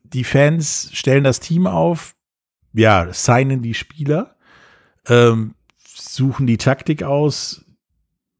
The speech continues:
Während des Spiels werden im Zweifelsfall auch noch Spielzüge per App, äh, abgestimmt durch die Fans.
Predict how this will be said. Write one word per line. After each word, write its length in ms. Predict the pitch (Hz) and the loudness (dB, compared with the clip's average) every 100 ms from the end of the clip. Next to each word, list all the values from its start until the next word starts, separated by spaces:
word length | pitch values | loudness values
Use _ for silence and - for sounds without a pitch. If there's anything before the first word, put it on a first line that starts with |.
| _ | _
Während 200 | 123 127 | 0 2
des 100 | 131 | -2
Spiels 300 | - 123 117 | -2 -2 2
werden 180 | 117 123 | 2 2
im 80 | 113 | -2
Zweifelsfall 360 | - 117 120 | -2 -2 -2
auch 40 | 107 | -4
noch 100 | 104 | -6
Spielzüge 680 | - 131 139 151 127 127 123 | -6 -8 -4 -4 2 2 2
per 320 | - 117 - | 2 0 0
App, 200 | 127 - _ | -4 -6 _
äh, 320 | 120 120 120 117 _ _ _ _ _ | -4 0 0 -2 _ _ _ _ _
abgestimmt 640 | - - 143 - 143 143 - | -8 -2 -2 2 0 0 -2
durch 140 | 120 | -2
die 120 | - | -2
Fans. 440 | 120 120 120 147 | -2 0 0 -2